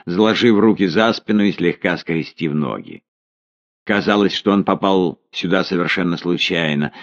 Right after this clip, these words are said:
настолько резко он отличался от остальных мужчин.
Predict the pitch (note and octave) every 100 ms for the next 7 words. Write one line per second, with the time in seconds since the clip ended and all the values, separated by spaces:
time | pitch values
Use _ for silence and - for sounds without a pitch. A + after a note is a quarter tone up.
0 | - F2+ - - F2 - F2+ F2 G2+ A#2
1 | - G2+ G2 F2+ E2 D#2+ F#2+ F2+ - D#2+
2 | D2 - D2 D2+ C#2+ D2 C#2+ - G1+ G1+